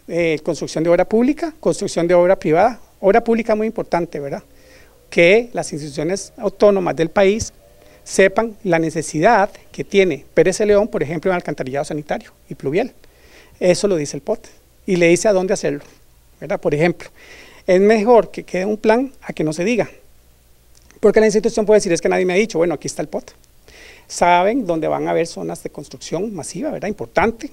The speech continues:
de, de gran magnitud en las zonas urbanas, donde podemos construir corredores turísticos, donde podemos co-, eh, construir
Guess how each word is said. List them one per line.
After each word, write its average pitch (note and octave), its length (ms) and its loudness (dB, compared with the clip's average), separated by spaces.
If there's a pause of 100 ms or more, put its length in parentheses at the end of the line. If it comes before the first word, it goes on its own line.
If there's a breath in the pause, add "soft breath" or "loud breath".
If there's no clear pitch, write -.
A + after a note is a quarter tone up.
(140)
de, D3+ 280 -8
de C#3+ 140 -10
gran D3+ 160 -8
magnitud G#3+ 440 -2 (140)
en E3+ 140 -8
las D#3 140 -10
zonas E3 260 -6
urbanas, A3+ 460 0 (420 soft breath)
donde G3 400 4
podemos F3 400 0
construir F#3 340 -6
corredores F3 460 -6
turísticos, - 680 -8 (200)
donde G3 380 2
podemos F#3+ 420 -2 (140)
co-, E3 320 -8
eh, E3 140 -10
construir F#3 540 -2